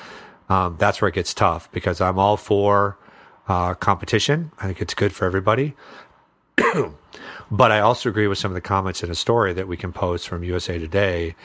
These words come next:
uh, about, boy, fragmented care is not always the best way to deliver care.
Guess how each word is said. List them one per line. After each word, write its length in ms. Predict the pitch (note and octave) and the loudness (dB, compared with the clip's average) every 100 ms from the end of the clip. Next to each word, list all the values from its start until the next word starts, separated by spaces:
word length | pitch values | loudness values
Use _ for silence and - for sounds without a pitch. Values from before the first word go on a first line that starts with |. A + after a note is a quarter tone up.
| - - - _ | -20 -20 -20 _
uh, 220 | F#2+ F2 F#2+ | -4 -2 -2
about, 380 | F2+ F#2 F2+ - | 0 2 2 2
boy, 400 | G#2 F#2 F#2 G2+ | 2 2 -2 -4
fragmented 680 | - A#2 A#2 A2 G2+ F#2 | 4 4 4 2 -2 -2
care 320 | - G#2+ F#2+ | 0 2 2
is 100 | F2 | 0
not 220 | F#2 F#2 G2+ | 0 -2 0
always 260 | G2 F#2+ E2+ | -2 -2 -4
the 80 | E2+ | 0
best 260 | F#2+ F2+ | 0 0
way 140 | F#2 F2 | -4 -4
to 80 | |
deliver 320 | E2 F2+ E2+ E2+ | -4 -4 -2 -4
care. 460 | - F2 E2 F#2+ | -4 -4 -4 -10